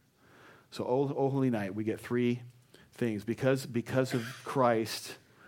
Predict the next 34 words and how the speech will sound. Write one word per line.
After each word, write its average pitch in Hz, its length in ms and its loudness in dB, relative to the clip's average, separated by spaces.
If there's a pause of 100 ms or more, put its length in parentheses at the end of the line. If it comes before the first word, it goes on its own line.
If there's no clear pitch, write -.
(540)
that, 110 220 0 (240)
that 117 260 -2 (160)
one 127 380 0
day 143 140 8
with 135 140 2
Christ 120 340 2
can 120 120 0
bring, 110 480 -4
he 117 180 -4
brings 104 360 -4
exactly 113 400 0
what 127 180 0
you 123 140 0
need, 101 380 -2 (220)
the 101 100 -8
hope 117 200 -4
to - 60 -12
keep 113 200 0
going, 95 360 -6 (160)
and 104 100 -4
the 95 80 -6
help - 260 -10
that - 140 -12
you're - 80 -16
seeking. - 420 -14 (840)
Romans 127 340 0
thirteen 123 640 0
eleven, 101 600 -2
"The 101 140 -6
hour 117 200 0
has 135 100 -2
come 110 320 -4
for, - 180 -4
uh, 110 140 0